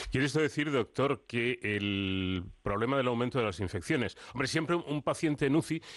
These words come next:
es más susceptible de padecer una infección que, que un enfermo, eh, pues, que esté en planta y que, que esté simplemente encamado sin más. Eh, pero, eh, este incremento se debe más a, al desastre que se produjo, desastre no por parte de la mala praxis de,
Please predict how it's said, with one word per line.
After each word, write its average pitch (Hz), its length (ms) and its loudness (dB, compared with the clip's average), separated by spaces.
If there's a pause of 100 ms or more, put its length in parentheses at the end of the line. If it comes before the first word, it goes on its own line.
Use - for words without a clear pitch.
(140)
es 120 220 -2
más 135 160 0
susceptible 131 720 0
de 92 160 0
padecer 98 340 -2
una 120 100 2
infección 131 520 0
que, 98 280 -2
que 107 120 -2
un 98 80 2
enfermo, 98 460 0 (300)
eh, 87 460 -2
pues, - 140 0
que 104 80 -6
esté - 140 -4
en - 80 -4
planta 117 420 -4
y 87 120 -8
que, 87 220 -12
que 92 80 -10
esté - 180 -8
simplemente 98 500 -2
encamado 98 460 -2
sin 92 180 -8
más. 113 280 -6 (400)
Eh, 117 560 0 (180)
pero, 143 400 0
eh, 120 340 2
este 143 220 0
incremento 156 420 2
se 147 140 0
debe 147 180 4
más 143 260 0
a, 135 40 2
al 127 320 -4
desastre 117 500 -4
que 95 100 -4
se - 120 -8
produjo, 113 400 0
desastre - 640 -2 (300)
no 101 280 0
por 101 220 -2
parte 110 340 -4
de 95 80 -2
la 92 100 -2
mala 101 280 0
praxis 98 480 -6
de, 87 140 -2